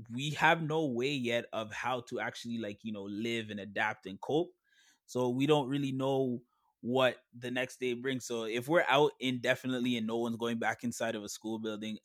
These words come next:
again until September, and September comes, and September is high, like, you know, flu season inside schools, somebody could sneeze and then we're, ah, back online again. <laughs> And,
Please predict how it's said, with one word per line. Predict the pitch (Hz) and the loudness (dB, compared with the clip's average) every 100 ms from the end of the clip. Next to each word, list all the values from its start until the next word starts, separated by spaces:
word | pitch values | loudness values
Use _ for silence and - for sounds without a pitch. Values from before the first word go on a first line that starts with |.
| 101 | -6
again | 113 113 107 113 | -6 -4 -4 -2
until | 110 - 113 | -4 -6 -6
September, | 107 110 98 113 117 131 147 _ - _ _ | -4 -8 -10 -8 -6 -4 -6 _ -20 _ _
and | 117 117 | -12 -6
September | 117 147 135 131 | -4 -2 -2 -2
comes, | 120 139 135 131 - | 0 0 0 -2 -6
and | 127 123 | -8 -4
September | 135 135 147 135 | -6 0 2 2
is | 123 | 0
high, | - 139 135 135 127 120 | 2 4 4 4 0 0
like, | 117 113 | -2 -2
you | 127 | -2
know, | 117 110 | -2 -2
flu | - 123 127 | -4 0 0
season | 123 127 131 127 123 | -2 -2 -2 0 0
inside | 120 117 117 113 | 0 0 0 0
schools, | - 113 123 143 - _ - - - _ _ _ _ | -6 -2 0 0 -2 _ -20 -20 -20 _ _ _ _
somebody | - 180 175 180 180 | 6 6 8 4 2
could | 175 | 2
sneeze | 180 165 170 165 | 2 -2 0 0
and | 165 | 2
then | 165 160 | 2 6
we're, | 165 160 - | 10 10 8
ah, | 165 170 131 104 - | 8 10 10 6 -4
back | 127 147 151 | 6 6 6
online | 151 143 151 147 | 2 4 2 2
again. | 135 117 98 101 339 - _ | 0 -2 -2 -8 -16 -16 _
<laughs> | - 220 - - | 2 8 8 10
And, | 247 185 156 | 8 8 2